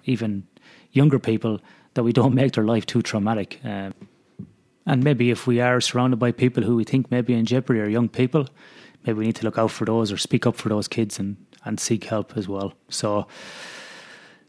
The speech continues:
this ace questionnaire is a pretty interesting one to go and have a look at,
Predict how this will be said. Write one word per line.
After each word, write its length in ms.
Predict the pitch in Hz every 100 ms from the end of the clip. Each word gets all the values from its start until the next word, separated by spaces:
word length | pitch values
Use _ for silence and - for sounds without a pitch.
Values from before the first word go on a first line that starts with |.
| _
this 420 | - 131 - - - -
ace 180 | 131
questionnaire 580 | - - 123 - 120 120
is 200 | 113 -
a 120 | 110 104
pretty 260 | - 117 110
interesting 320 | 98 113 -
one 100 | 107
to 60 |
go 60 | 107
and 80 | 101
have 160 | 104
a 60 | 101
look 200 | 104 107
at, 200 | 110 90